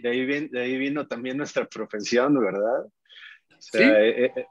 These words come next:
Speaker 1: e-, es justo la necesidad de, de que en segundos caches, eh, qué, qué hay ahí y qué servicio tienes ahí que, que a lo mejor necesitas o no, pero, pero es un mensaje así veloz,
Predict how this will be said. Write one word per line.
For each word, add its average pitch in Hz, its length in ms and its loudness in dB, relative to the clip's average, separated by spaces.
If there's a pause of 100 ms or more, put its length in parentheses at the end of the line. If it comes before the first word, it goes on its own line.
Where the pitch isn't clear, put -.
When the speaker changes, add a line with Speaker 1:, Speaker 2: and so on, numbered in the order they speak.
Speaker 1:
e-, - 120 -6
es 120 220 -4
justo 151 360 -2
la 151 160 0
necesidad 113 720 -2
de, 139 420 2 (260)
de 113 140 -6
que 123 100 -4
en 113 100 -4
segundos 147 640 2
caches, - 720 -8 (500)
eh, 98 380 -2 (320)
qué, 117 240 -2
qué 131 120 0
hay 131 160 6
ahí 131 360 2
y 107 200 -12
qué 120 120 -16
servicio 123 480 -6
tienes 123 300 -4
ahí 113 360 0
que, - 280 -8
que 98 160 -10
a 95 60 -6
lo 98 100 -6
mejor 107 320 -6
necesitas - 560 -6
o 95 80 -10
no, 120 320 -6 (420)
pero, 101 440 2
pero 101 140 -2
es - 120 -6
un 135 80 4
mensaje 139 400 -2
así 147 220 -4
veloz, 127 400 0